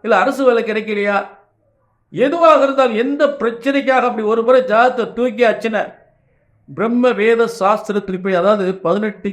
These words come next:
சித்தர்களும், பதினெட்டு சித்தர்களும் சப்த ரிஷிகளும் முனிவர்களும் உருவாக்கப்பட்ட ஜோதிட சாஸ்திரத்தின்படி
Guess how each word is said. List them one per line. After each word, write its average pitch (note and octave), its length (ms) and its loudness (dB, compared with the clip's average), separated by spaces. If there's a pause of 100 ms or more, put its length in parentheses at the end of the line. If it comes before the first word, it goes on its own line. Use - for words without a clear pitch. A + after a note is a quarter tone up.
சித்தர்களும், F3 640 -2 (1500)
பதினெட்டு G#3+ 360 0 (140)
சித்தர்களும் F3+ 580 -2 (800)
சப்த F#3+ 360 0
ரிஷிகளும் F#3 580 -4 (540)
முனிவர்களும் A3 760 0
உருவாக்கப்பட்ட G#3 800 -2
ஜோதிட G3+ 480 -2 (160)
சாஸ்திரத்தின்படி F#3 880 -4